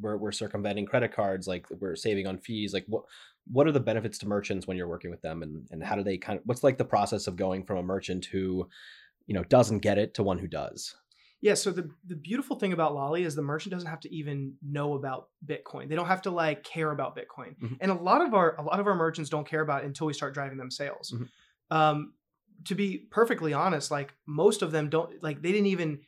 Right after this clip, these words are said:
Speaker 2: ask me, they didn't care about Bitcoin. They were like, "Oh, you're gonna bring me customers?
Speaker 1: Mm-hmm.
Speaker 2: Great." So the, well, I think there's an important thing to think about with all businesses, even outside of, of Bitcoin, of, like, the incentives have to align, and you have to understand what people are optimizing for.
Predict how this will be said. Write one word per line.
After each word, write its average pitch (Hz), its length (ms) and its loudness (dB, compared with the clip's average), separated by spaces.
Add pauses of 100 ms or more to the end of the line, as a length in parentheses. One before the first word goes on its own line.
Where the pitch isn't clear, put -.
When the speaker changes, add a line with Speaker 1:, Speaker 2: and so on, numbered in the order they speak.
(240)
Speaker 2:
ask 175 300 2
me, 160 380 -4
they 175 120 -2
didn't 190 240 2
care 180 320 0
about 143 220 2
Bitcoin. 143 260 -4
They 156 100 2
were 156 80 2
like, 147 180 0
"Oh, 196 80 2
you're 180 160 2
gonna 165 140 -2
bring 160 180 -2
me 147 80 -4
customers? 226 440 -4
Speaker 1:
Mm-hmm. - 100 -2
Speaker 2:
Great." 160 240 2 (480)
So - 160 6
the, 185 480 0 (300)
well, 190 180 -2
I 185 80 4
think 233 200 6
there's 190 180 2
an 170 40 2
important 175 440 -2
thing 165 180 -4
to 156 100 -14
think 156 200 -8
about 147 260 0
with 139 100 -6
all 147 140 -2
businesses, 139 640 -4
even 180 160 -2
outside 147 300 -2
of, 135 80 -8 (280)
of 139 260 -10 (460)
Bitcoin, 156 460 0
of, 143 220 -6
like, 143 320 -4 (300)
the 180 120 4
incentives 190 440 4
have 190 180 4
to 180 100 2
align, 156 460 2
and 160 180 -4
you 156 60 0
have 165 140 0
to 165 80 -2
understand 156 360 -4
what 139 100 -6
people 151 220 -2
are 135 80 -4
optimizing 120 520 -10
for. - 260 -12